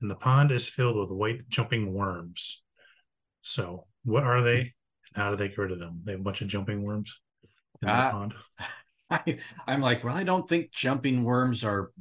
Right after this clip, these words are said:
Speaker 2: white." Jumping worms, the, the invasive jumping worm is, uh, an earthworm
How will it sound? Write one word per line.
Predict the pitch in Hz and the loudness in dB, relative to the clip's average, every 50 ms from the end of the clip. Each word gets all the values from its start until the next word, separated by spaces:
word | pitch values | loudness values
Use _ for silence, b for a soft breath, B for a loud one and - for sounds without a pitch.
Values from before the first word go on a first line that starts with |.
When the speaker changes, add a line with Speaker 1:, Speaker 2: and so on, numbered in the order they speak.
| 92 98 | -12 -10
Speaker 2:
white." | 104 110 123 135 131 113 98 95 - - - | -8 -4 0 0 2 2 2 2 0 -2 -4
Jumping | - 117 123 120 131 123 113 110 104 | -4 -4 -4 -2 0 0 0 0 0
worms, | 104 104 101 104 101 101 95 - - | 0 0 0 0 -2 -2 -4 -6 -6
the, | - 92 90 90 87 87 87 | -6 -6 -4 -4 -6 -6 -6
the | 90 92 92 | -6 -6 -4
invasive | 90 92 90 117 131 127 120 - 107 92 85 - | -4 0 2 4 4 4 2 0 -2 -4 -4 -6
jumping | - - 104 92 - 98 92 95 95 | -8 -6 -6 -4 -4 -4 -6 -4 -4
worm | 95 95 95 95 92 95 - | -4 -4 -4 -4 -4 -6 -6
is, | - 98 92 90 90 92 92 - | -4 -4 -4 -4 -4 -8 -10 -10
uh, | 98 90 80 78 73 - - 76 - - 71 - - | -10 -8 -8 -8 -8 -10 -10 -12 -12 -10 -10 -10 -8
an | 85 85 - - | -8 -8 -4 0
earthworm | 117 123 120 120 - - 104 98 90 87 87 92 107 107 | 2 2 2 2 0 -2 0 0 2 2 0 0 -2 -4